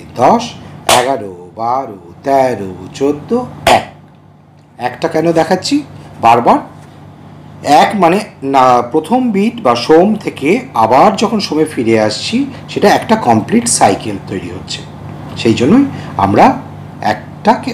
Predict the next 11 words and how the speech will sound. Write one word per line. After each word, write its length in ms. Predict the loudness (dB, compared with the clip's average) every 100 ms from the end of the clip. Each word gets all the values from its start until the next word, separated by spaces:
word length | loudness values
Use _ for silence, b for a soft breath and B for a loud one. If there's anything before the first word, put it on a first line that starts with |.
| -2
আবার 220 | 0 0 -4 -10
দেখাই, 280 | -10 -12 -16 -18 -14 -2
সোমটাকে। 460 | -2 -2 -8 -12 -16 -16 -16 -16 -16 -16 -16 -16 B B B B B B 0
তো 60 | 4 6
এবার 220 | 6 6 2 -10 -20 -20 -20 -20 -20 -6
চলে 240 | -2 2 4
আসুন, 200 | 2 0 -2 -6 -18 -20 -20 -20 -20 -20 -14 -4
আমরা 260 | 2 6 4 2 -14 -20 -4
জেনে 220 | 2 4 4
নিই 120 | 2 -2 -8 -20 -12 -4
এর 100 | -4